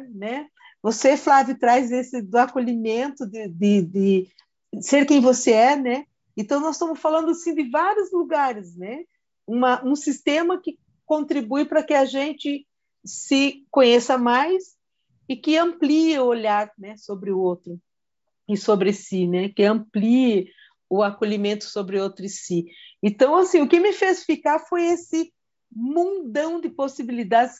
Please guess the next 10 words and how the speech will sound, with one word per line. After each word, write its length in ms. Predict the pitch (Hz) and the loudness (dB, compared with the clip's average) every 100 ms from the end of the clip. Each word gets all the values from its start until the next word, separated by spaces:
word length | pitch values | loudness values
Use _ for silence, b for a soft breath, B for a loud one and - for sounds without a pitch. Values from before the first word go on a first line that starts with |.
| - | -10
que, 460 | 262 262 262 - _ _ - | -8 -6 -6 -8 _ _ -6
é, 400 | 214 220 214 208 _ _ | -2 0 0 -4 _ _
por 160 | 247 233 | 0 2
meio 340 | 226 233 214 | 2 0 0
dos 320 | 208 214 - - | -6 -12 -10 -2
movimentos 680 | 214 247 269 233 240 240 208 | 2 4 4 4 2 0 -2
de 80 | |
biodança, 640 | 185 208 196 208 233 240 247 | 0 0 2 2 2 2 0
eu 220 | 240 233 | 0 0
me, 420 | 233 233 233 240 | 0 0 -2 -4